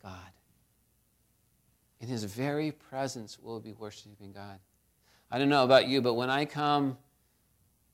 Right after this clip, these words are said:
to worship each Sunday and I worship God and I experience his presence, it is so wonderful. Can, I can only imagine <laughs> what it's gonna be like to worship in his very presence, in the presence of his love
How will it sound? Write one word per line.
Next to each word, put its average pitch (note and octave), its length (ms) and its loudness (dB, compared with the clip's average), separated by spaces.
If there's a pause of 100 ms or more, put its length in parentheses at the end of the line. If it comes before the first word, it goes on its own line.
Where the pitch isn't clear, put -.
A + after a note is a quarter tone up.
(160)
to C#3 80 -10
worship C3 420 -2
each B2 200 -8
Sunday A2+ 400 -4
and G#2+ 100 -8
I C3 140 -8
worship C#3 460 -10
God A2+ 340 -6
and G#2+ 100 -10
I B2 60 -6
experience C#3+ 600 -10
his C3+ 160 -14
presence, B2 600 -18 (340)
it C#3+ 140 -6
is C3+ 100 -6
so C3 140 -8
wonderful. A#2+ 480 -6
Can, B2+ 240 -12 (120)
I - 60 -10
can D3+ 140 -6
only D#3 180 -4
imagine B2+ 520 -4
<laughs> - 40 -16
what - 40 -10
it's C3+ 120 -10
gonna B2 220 -10
be B2 100 -6
like A#2+ 360 -6
to A#2 100 -20
worship B2 440 -10 (240)
in A#2 120 -8
his A#2+ 160 -4
very C3+ 500 -2
presence, A#2+ 720 -8 (340)
in C3 60 -14
the B2+ 60 -10
presence C3+ 380 -8
of B2 100 -10
his B2+ 180 -10
love A#2 480 -8